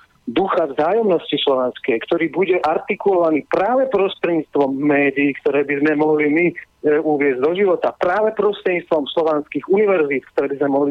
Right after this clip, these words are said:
uviesť do života, aby sme dokázali zrevitalizovať našu vlastnú históriu, ktorú by sme mali si pamätať. Nemala by byť prekrútená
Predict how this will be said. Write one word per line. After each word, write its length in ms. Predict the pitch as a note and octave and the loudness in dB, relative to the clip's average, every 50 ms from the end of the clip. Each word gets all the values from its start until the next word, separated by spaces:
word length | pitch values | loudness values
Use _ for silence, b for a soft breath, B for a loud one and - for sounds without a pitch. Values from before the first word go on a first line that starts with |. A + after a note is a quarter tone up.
| C3+ C3+ | 0 0
uviesť 200 | C#3 C#3+ C3+ B2+ D3+ | 0 0 2 2 0
do 60 | D3 | 0
života, 400 | C#3+ C#3+ C3+ C3+ C3+ C#3 C#3 C#3 | 0 0 0 0 2 0 0 0
aby 80 | C#3 D3+ D3 C#3+ | 0 0 0 0
sme 80 | D3+ | 0
dokázali 560 | C#3+ E3+ F3 - F3 E3 D3+ E3 D#3+ D#3 D3 B B B B B | 0 0 0 0 0 0 0 0 0 0 -2 B B B B B
zrevitalizovať 1120 | C#3+ - D#3+ D3+ F#3 G#3 G#3 A3+ A3 - F#3+ F3 E3 D#3+ C#3+ D#3+ D#3 D3 D3+ D3+ - C#3 C3+ | -4 -2 0 0 0 0 0 -2 -2 -2 0 0 0 0 0 0 0 2 2 0 0 0 0
našu 320 | C#3+ D3 C#3+ - D3 C3 | 0 0 0 0 0 0
vlastnú 400 | D3 D#3+ E3+ - - D#3+ C#3 C3+ | 0 0 -2 -2 -2 0 0 0
históriu, 560 | F#3 F#3+ - - C4 A#3+ A3 F#3+ E3 D3+ C#3+ | 0 -2 -2 -2 0 0 0 0 0 -2 -2
ktorú 240 | - - D3+ D3+ C#3+ | -2 -2 0 0 0
by 80 | C#3+ C#3+ | 0 0
sme 140 | D3 C#3+ C3 | -2 -2 -2
mali 400 | B2+ C3+ D3+ F3+ A3+ B3+ C4 A3+ - | -2 -2 0 0 0 0 0 0 -2
si 80 | A3 G3 | -2 -2
pamätať. 400 | - F#3 E3+ E3 D#3+ - C#3 A#2 - - B B B B | -2 0 0 0 0 -2 -2 -4 -6 -10 B B B B
Nemala 480 | - D3+ F#3 A3 B3 B3+ A#3+ A#3 A3+ A3 | 2 2 4 4 4 2 2 2 2 0
by 80 | G#3 G#3+ | 0 0
byť 180 | F#3+ G3 F#3+ - | -2 -2 -4 -2
prekrútená 720 | - F3+ F3+ F3 - E3 D#3+ D3+ - D#3 C#3 C3+ C3+ C3 | -2 -2 -2 0 0 0 0 0 0 0 0 0 0 0